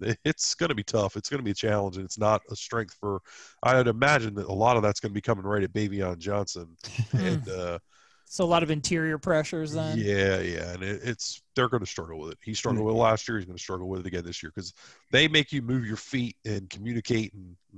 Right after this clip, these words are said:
Speaker 1: you know, Florida State's A, young, and B, they're gonna target the guys who don't have good feet.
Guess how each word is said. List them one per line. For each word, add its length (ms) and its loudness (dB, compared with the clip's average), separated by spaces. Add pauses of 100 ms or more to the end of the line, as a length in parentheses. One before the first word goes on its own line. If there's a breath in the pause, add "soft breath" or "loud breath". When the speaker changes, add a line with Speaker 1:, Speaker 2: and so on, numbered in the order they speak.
(320)
Speaker 1:
you 80 -4
know, 80 2
Florida 240 -4
State's 200 -4 (140)
A, 160 4
young, 420 4
and 160 -6 (800 loud breath)
B, 380 2
they're 180 0
gonna 180 0
target 340 0
the 60 -4
guys 280 2
who 80 -10
don't 180 -6
have 160 -2
good 140 -8
feet. 260 -10